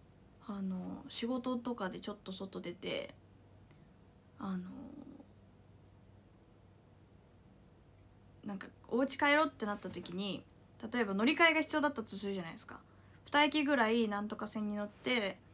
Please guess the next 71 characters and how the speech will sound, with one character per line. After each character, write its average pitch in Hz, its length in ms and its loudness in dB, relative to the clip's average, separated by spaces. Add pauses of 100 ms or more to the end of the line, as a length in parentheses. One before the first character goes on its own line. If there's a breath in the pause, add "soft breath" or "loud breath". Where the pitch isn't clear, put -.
(280 soft breath)
で、 233 60 2
乗 226 140 4
り 262 120 2
換 294 180 4
え 277 40 4
て 277 160 -2
な 240 120 4
ん 220 80 0
と 226 80 -4
か 220 100 -4
線 214 180 -4
乗 214 100 0
ん 214 80 0
な 226 80 0
き 220 80 -6
ゃ 196 40 -2
い - 20 -4
け 202 100 -4
な 220 100 2
い 226 40 0
っ - 20 -2
て - 100 -10
時 185 220 -10
に、 196 300 -4 (460 soft breath)
二 320 220 6
駅 349 180 6
ぐ 349 80 6
ら 277 100 8
い 214 40 4
だ 180 100 -4
っ - 20 -10
た - 160 -6
ら、 185 320 0
あ、 220 140 6
じ 254 80 8
ゃ 349 60 12
あ 302 40 8
そ 269 100 4
の 247 100 4
乗 226 120 6
り 277 100 4
換 311 140 4
え 320 60 6
の 302 100 4
駅 302 220 0
ま 202 140 0
で 175 240 -4 (920)
歩 269 180 4
こ 330 160 0
っ - 40 -14
か 214 120 4
な、 208 220 6
み 196 80 -6
た - 80 -4
い - 40 -6
な - 100 -8 (1200)
感 202 200 -6
じ 202 120 -8
で、 202 140 -2
結 339 260 0
構 285 220 6
歩 240 220 6
き 262 180 -2
を 220 260 0
選 196 220 -6
択 190 200 -6
し 190 60 -8
て - 100 -8
ま 175 120 -6
す、 175 100 -12
私。 - 320 -12